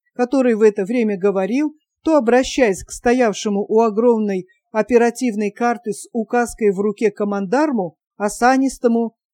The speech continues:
лет сорока генерал-лейтенанту Ташутину, то энергично простирая руку к самой карте,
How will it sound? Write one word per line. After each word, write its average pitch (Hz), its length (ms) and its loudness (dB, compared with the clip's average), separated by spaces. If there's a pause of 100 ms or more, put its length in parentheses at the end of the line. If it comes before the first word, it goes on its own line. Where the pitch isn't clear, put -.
(140)
лет 254 260 -2
сорока 240 480 0
генерал-лейтенанту 220 1200 -2
Ташутину, 190 760 -6 (400)
то 311 160 2
энергично 233 720 0
простирая 214 760 0
руку 208 380 -4
к - 80 -20
самой 220 380 -2
карте, 247 560 -4